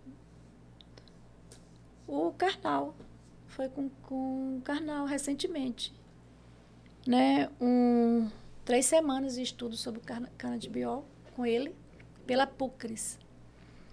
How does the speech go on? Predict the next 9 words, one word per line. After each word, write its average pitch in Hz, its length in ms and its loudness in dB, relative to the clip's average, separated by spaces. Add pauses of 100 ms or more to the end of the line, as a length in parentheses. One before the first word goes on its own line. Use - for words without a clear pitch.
(200)
né? 254 320 6
Onde 240 300 4
nós 240 180 4
temos 233 260 0
ali 233 160 6
várias 233 320 4
vertentes. 240 540 -2
Cada 247 340 -2
um 294 300 -2